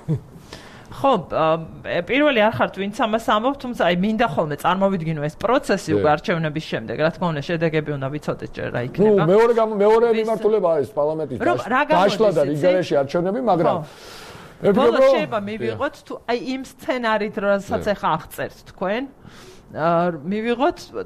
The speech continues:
Speaker 2: ყო-, ვთქვათ, ოპოზიცია ნაციონალური მოძრაობის წინააღმდეგ,
Speaker 1: არა,
Speaker 2: რაღაც ამ
Speaker 1: არა.
Speaker 2: მოლაპარაკებებში.
Speaker 1: არა, ჩვენ ნაციონალ მოძრაობას
Speaker 2: რომ
Speaker 1: არ
Speaker 2: რაღაც კომპრომისულ კანდიდატზე.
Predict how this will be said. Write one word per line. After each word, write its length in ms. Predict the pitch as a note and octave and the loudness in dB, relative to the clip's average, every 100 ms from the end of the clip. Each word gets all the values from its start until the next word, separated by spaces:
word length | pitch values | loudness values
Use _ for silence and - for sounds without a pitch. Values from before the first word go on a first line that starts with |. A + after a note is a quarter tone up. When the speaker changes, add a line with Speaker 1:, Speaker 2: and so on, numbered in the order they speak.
| - | -8
Speaker 2:
ყო-, 500 | - G#3+ G#3 F#3+ B2 | -6 0 2 0 -2
ვთქვათ, 340 | - - F#3 | -10 -2 -2
ოპოზიცია 760 | G3 G3 A3+ A3+ A3+ A#3+ - A#3+ | 0 0 0 0 -2 -6 0 0
ნაციონალური 680 | A3+ G3+ - G3 F#3+ F3+ E3+ | 2 0 -2 -2 0 0 0
მოძრაობის 500 | E3+ D#3 E3 C#3+ D#3 | -2 0 -2 -2 -6
წინააღმდეგ, 600 | - D3+ A#2+ A2 A#2 B2 | -6 -6 -4 -6 -6 -4
Speaker 1:
არა, 180 | - B2+ | 0 2
Speaker 2:
რაღაც 200 | G#2 D3+ | 0 -2
ამ 180 | D#3 D#3 | -2 -2
Speaker 1:
არა. 140 | D3+ | 0
Speaker 2:
მოლაპარაკებებში. 800 | F#3 F#3 F3 E3+ D#3+ E3 D3+ - | 2 2 2 0 0 -2 0 2
Speaker 1:
არა, 160 | G3+ D3 | 4 4
ჩვენ 240 | A#2 G#3 | 2 2
ნაციონალ 320 | E3+ D#3+ F3 | 2 0 0
მოძრაობას 380 | D3+ C#3+ C#3+ A#2 | 0 2 2 4
Speaker 2:
რომ 140 | C4+ A#2 | 4 4
Speaker 1:
არ 80 | D3+ | 4
Speaker 2:
რაღაც 260 | G3 G#3+ | 2 -2
კომპრომისულ 600 | - G#3+ G3+ G#3 G3 G3 | -4 -6 -4 -8 -8 -10
კანდიდატზე. 640 | F#3+ F3+ F3+ E3+ E3 E3 E3 | -6 -4 -2 -2 -2 -2 -4